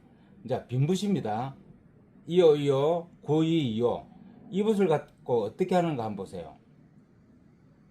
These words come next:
최 씨도 가고 박 씨도 가고 이렇게 조금 이렇게 닦아내는 방법입니다.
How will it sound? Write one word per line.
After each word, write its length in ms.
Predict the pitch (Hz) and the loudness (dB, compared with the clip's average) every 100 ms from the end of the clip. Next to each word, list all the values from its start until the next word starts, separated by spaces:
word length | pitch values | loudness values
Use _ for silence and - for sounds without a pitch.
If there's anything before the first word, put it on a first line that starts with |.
| _ _ _ _ _ _ _ _ _ _ - - _ _ | _ _ _ _ _ _ _ _ _ _ -20 -20 _ _
최 160 | - 147 | -10 -10
씨도 360 | - 143 139 | -8 -6 -4
가고 420 | 135 143 143 143 139 | -4 -6 -4 -6 -6
박 160 | 147 | -8
씨도 320 | - 160 147 | -8 -12 -10
가고 540 | 131 139 139 143 147 143 _ _ _ _ _ _ _ _ _ | -8 -10 -8 -8 -8 -12 _ _ _ _ _ _ _ _ _
이렇게 220 | 127 131 | -16 -14
조금 560 | - - _ 156 160 143 | -16 -18 _ -4 -4 -4
이렇게 300 | 139 127 - _ _ _ _ _ _ _ _ _ - | -4 -6 -8 _ _ _ _ _ _ _ _ _ -6
닦아내는 520 | 196 196 135 110 110 | -4 -2 -2 -2 -6
방법입니다. 720 | 101 95 85 78 78 - | -6 -8 -12 -16 -20 -20